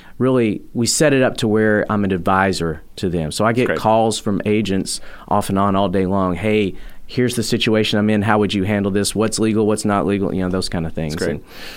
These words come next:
Speaker 2: Man, there's so much in that. So we gotta stop and unpack that story a little bit. So there's a couple things that pop up as key philosophy moments in these conversations. W-,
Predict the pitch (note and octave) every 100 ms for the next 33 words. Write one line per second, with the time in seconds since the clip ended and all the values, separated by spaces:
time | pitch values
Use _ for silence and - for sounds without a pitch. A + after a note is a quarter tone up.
0 | - B2+ C3 A#2+ E3+ C3 - G#2+ E2+ D#2
1 | G#2+ A#2 - A2 G#2 G2+ F#2 - G2 -
2 | D2 - F#2+ F2+ E2 E2 D#2+ - G2 F2+
3 | G#2+ F#2+ - D#3 D3+ - B3+ A#2+ G#2 -
4 | - - A#2+ A#2+ A#2 G2 F2+ - - -
5 | B2 B2+ - - - G#2 G#2 A#2+ A#2 B2
6 | A2 G2+ G#2 G2 D#2+ - G2+ F#2+ - F#2
7 | F2 - D#2 - - - G#2 A2